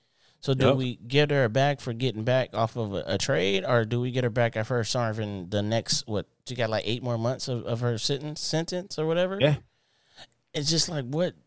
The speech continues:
Speaker 1: what do, like, I, I don't know. This is a tough situation. I, I, I personally, we gotta find another route. I can't have this dude get back over to Russia.
Speaker 2: Oh, he's
Speaker 1: I'm
Speaker 2: coming.
Speaker 1: s-
Speaker 2: He's on his way, bro. So you forget about it.
Speaker 1: Yeah.
Speaker 2: You forget about,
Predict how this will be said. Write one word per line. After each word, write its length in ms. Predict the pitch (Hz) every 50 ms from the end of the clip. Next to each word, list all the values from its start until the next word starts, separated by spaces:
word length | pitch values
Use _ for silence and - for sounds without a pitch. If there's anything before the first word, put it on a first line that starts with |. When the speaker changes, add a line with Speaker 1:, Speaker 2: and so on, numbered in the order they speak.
| _
Speaker 1:
what 320 | - 127 160 180 180 151 180
do, 240 | - 180 180 156 - -
like, 260 | 131 139 131 - - -
I, 260 | - 127 147 156 156 -
I 120 | - 160
don't 180 | 196 202 160 139
know. 140 | 143 143 139
This 160 | 165 202 - 202
is 140 | 175 156
a 60 | 139 120
tough 200 | - 135 120 -
situation. 460 | - 113 - - 110 107 101 - -
I, 500 | - 123 135 - - 104 120 151 175 160 -
I, 120 | - 92 113
I 40 | 143
personally, 600 | 151 - 151 151 160 165 160 151 151 156 156 151 _ _ _ _ _ _ _ _ _ _ _ _ _ _ _ _ _ _ _ _ _ _ _ _ _ _ _
we 160 | 113 131 147
gotta 180 | 143 139 123 113
find 260 | - - 123 107 101
another 300 | 98 98 101 95 85 85
route. 320 | 78 78 76 73 62 - - _ _ _ _ _ _ _ _ _ -
I 100 | 107 127
can't 260 | - - 151 131 120
have 160 | 120 113 107
this 140 | 95 101 92
dude 220 | - 104 95 90 80
get 160 | 90 92 73
back 240 | - 87 85 - -
over 180 | 78 76 73
to 100 | 71 62
Russia. 420 | 62 67 69 - - - - - - _ _ _ _ _ _ _ _ _ _ _ _ _ _ _ _ _ _ - 98
Speaker 2:
Oh, 240 | 98 98 98 95
he's 200 | 92 98 117 120
Speaker 1:
I'm 60 | 117 -
Speaker 2:
coming. 200 | 123 120 107 87
Speaker 1:
s- 80 | 80 78 - _ _ _ _ _ _ _ _ -
Speaker 2:
He's 160 | 110 110 131
on 80 | 127
his 120 | 120 104 98
way, 140 | 113 117 107
bro. 320 | 87 90 90 90 87 85 _ _ -
So 60 | 90
you 100 | 95 113
forget 300 | 113 - 104 90 104 110
about 260 | 104 87 87 80 76 69
it. 120 | 69 - _ _ _ _ _ _ _ _ -
Speaker 1:
Yeah. 280 | - 110 104 95 85 -
Speaker 2:
You 80 | 123
forget 280 | 131 - 139 131 143 151
about, 320 | 147 135 139 135 139 123